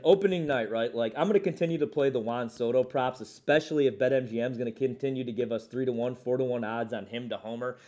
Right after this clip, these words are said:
But I think the story of the season, I think it's gonna be the Juan Soto M V P campaign. And the story of the season is gonna be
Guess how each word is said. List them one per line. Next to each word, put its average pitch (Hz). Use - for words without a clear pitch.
But 143
I 185
think 220
the 165
story 165
of 135
the 131
season, 107
I 139
think 175
it's 170
gonna 160
be 151
the 131
Juan 147
Soto 156
M 147
V 143
P 147
campaign. 123
And 113
the 110
story 160
of 147
the 135
season 127
is 110
gonna 131
be 113